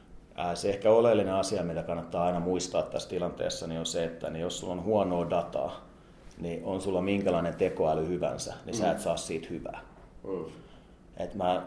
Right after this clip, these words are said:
Speaker 1: mä tossa, tota noin, yksi, ää, yksi entinen, tai, tai ei entinen, vaan, tota noin, niin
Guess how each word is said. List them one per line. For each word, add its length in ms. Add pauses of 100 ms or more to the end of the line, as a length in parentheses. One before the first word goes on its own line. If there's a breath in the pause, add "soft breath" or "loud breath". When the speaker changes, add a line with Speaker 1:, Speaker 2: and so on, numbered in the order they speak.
Speaker 1:
mä 100
tossa, 200
tota 220
noin, 220
yksi, 340 (1000 loud breath)
ää, 200
yksi 440
entinen, 640 (340)
tai, 160
tai 160
ei 180
entinen, 340
vaan, 160
tota 240
noin, 240
niin 180